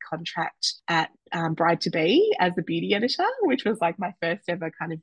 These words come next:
beauty editor role, just because someone had left to have a baby and they needed someone to fill a gap, and I was back. So while I was pretty, I came back, I think I was twenty-six weeks pregnant when I came back to Sydney, and I did eight weeks of that, and then I went on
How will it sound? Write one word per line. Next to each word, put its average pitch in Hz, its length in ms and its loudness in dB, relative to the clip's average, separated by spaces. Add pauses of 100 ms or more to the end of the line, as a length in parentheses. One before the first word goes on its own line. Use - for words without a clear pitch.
beauty 165 460 2 (120)
editor 170 600 2
role, 170 360 6
just 262 200 2
because 226 260 2
someone 165 560 2 (220)
had 160 160 0
left 151 260 -2
to - 60 -10
have 151 140 -8
a 151 40 -8
baby 151 420 -2
and 151 120 -8
they 156 100 -4
needed 151 320 -8
someone 151 200 -6
to - 140 -8
fill 151 120 -2
a 151 60 2
gap, 151 260 0
and 147 320 0 (280)
I 151 160 4
was 160 160 4
back. 359 280 2 (160)
So 175 160 4
while 185 180 4
I 180 60 2
was 175 160 -4 (440)
pretty, 254 280 -6
I 202 200 -2
came 233 220 -4
back, 220 200 -4
I 180 120 -4
think 208 160 -12
I 196 40 -4
was 190 100 -8
twenty-six 196 480 -6
weeks 196 220 -6
pregnant 190 320 -4
when 175 100 -4
I 170 60 -4
came 190 180 -6
back - 140 -6
to - 100 -16
Sydney, 185 380 4 (120)
and 165 120 4
I 165 80 6
did 160 240 2 (200)
eight 160 140 0
weeks 160 300 -4
of 160 100 -4
that, 156 240 -2
and 156 120 -4
then 160 100 -2
I 156 100 -2
went 156 160 -2
on 151 260 -4